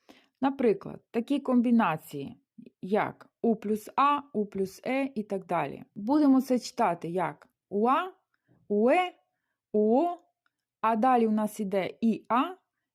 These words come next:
і ми будемо вимовляти дуже-дуже швидко, і вона у нас перетвориться на «й». Я «є». Йо, руеда, колесо, куандо, коли,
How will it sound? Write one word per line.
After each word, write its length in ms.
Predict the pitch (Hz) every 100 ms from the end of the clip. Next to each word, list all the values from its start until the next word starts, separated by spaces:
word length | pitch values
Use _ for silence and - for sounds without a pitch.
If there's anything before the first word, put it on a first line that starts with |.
| _
і 220 | 262 254
ми 160 | 196 208
будемо 420 | 208 233 220 214
вимовляти 600 | 208 208 214 214 202 190
дуже-дуже 760 | 190 214 302 214 208 202 185 185
швидко, 560 | - 294 359 - 339 -
і 120 | 233
вона 260 | 254 320 330
у 40 |
нас 220 | 311 285
перетвориться 840 | - 220 214 233 254 247 - 233 226
на 280 | 196 208 214 -
«й». 360 | 175 190 185 - _ _ _ _
Я 520 | 202 208 247 190 - - _ _ _
«є». 520 | 196 196 226 226 160 - _ _ _
Йо, 500 | 190 190 208 160 - - _ -
руеда, 600 | 190 269 269 180 151 - _ _
колесо, 580 | - 190 196 - 165 - _ _ _
куандо, 640 | - 277 262 208 160 - - _ _
коли, 420 | - 196 185 -